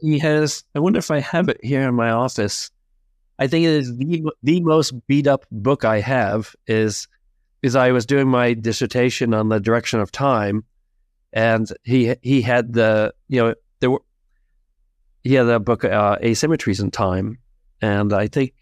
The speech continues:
I don't even think the co-, the book has a cover anymore, it, but it was so, you know, so read and reread,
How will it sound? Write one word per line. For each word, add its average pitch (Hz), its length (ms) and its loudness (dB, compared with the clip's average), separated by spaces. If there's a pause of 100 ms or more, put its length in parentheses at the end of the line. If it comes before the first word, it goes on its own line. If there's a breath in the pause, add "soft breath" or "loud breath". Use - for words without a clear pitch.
(160)
I 135 60 -4
don't 143 160 2
even 127 160 2
think 127 160 -4
the 117 80 -4
co-, 139 240 -2
the 127 140 -2
book 135 180 -2
has 117 140 0
a 101 80 0
cover 143 420 0
anymore, 101 520 0
it, 113 300 -2 (220)
but 110 100 0
it 104 60 0
was 107 160 0
so, 113 380 0 (1400)
you 110 100 -2
know, 101 100 0 (220)
so 147 220 2
read 123 360 2
and 107 160 0
reread, 113 560 2